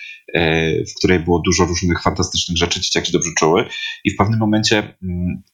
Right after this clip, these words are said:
tam się pojawiła kanapa, potem z kanapy, fotele zastąpiły krzesła i stoły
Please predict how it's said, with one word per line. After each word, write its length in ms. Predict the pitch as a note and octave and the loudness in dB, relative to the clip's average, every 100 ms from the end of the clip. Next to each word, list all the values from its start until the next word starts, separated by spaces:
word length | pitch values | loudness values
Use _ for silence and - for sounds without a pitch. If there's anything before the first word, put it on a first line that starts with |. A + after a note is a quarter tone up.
| - | -4
tam 120 | - | -2
się 120 | F#2 F2+ | 0 2
pojawiła 300 | G2+ F#2+ F2 | 2 2 0
kanapa, 520 | F2+ E2+ G2 - B2+ | 0 2 2 2 0
potem 300 | G#2+ G2+ F#2+ | 0 0 0
z 160 | F2 | 0
kanapy, 500 | - G2 G2 F#2+ F2+ F2+ | 0 2 2 2 0 0
fotele 300 | - G2 F2+ | -4 0 2
zastąpiły 680 | F2 - F2 - F#2 F2 D#2+ - - - - | 0 -4 -10 -10 0 0 0 -6 -10 -6 0
krzesła 380 | - - D#2+ | 0 2 0
i 60 | D#2 | 0
stoły 480 | - F#2+ B2 D3+ | 0 2 2 2